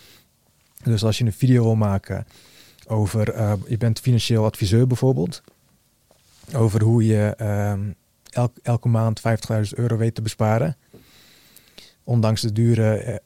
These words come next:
energiekosten. Dus nog steeds evenveel spaart, ondanks de verhoging van de kosten. Dat is best relevant. En benoem dan ook die, eh, kosten. Of wat er nu relevant is in het nieuws. Hè, energierekening gaan omhoog. En vertel ook bijvoorbeeld dat je met dat geld een Tesla wil kopen.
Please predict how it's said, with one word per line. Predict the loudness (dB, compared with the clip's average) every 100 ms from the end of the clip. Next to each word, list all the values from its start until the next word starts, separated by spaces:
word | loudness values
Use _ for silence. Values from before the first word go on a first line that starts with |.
| _ -6
energiekosten. | -2 0 0 -2 -2 0 0
Dus | 0
nog | 0
steeds | 2 0
evenveel | 2 2 2 -2
spaart, | 0 0 0 0
ondanks | 0 2 2 -2 -4
de | -6
verhoging | -2 0 2 0 0
van | -2
de |
kosten. | -2 -4 -2 -2
Dat | -2
is | -8
best | -6 -6
relevant. | -4 -4 -4 -6 -8 -8 -16 -20 -20 _ _ _ _ _ _ _
En | 0
benoem | 4 6 6
dan | 6 4
ook | 2 0 0
die, | 0 0
eh, | -2
kosten. | -2 -2 -2 -6 -10 _ _ _ _ -20 _ _ -4
Of | -2
wat | -2 0
er |
nu | 2 2 2
relevant | 2 0 0 -2
is | 0
in | -2
het | 0
nieuws. | 0 0 -6 -10 _ _
Hè, | -8
energierekening | -4 -2 0 0 -2 -4 -6
gaan | -6 -2
omhoog. | -2 -2 -6 -14 _ _ _ _ -20 -20 -20 -6
En | -2
vertel | 0 0 0
ook | 0
bijvoorbeeld | 0 2 2 2
dat | 0 2
je |
met | 0
dat | 0 -2
geld | -2 -2
een | 0
Tesla | 0 2 0
wil | 0
kopen. | -2 -4 -4 -10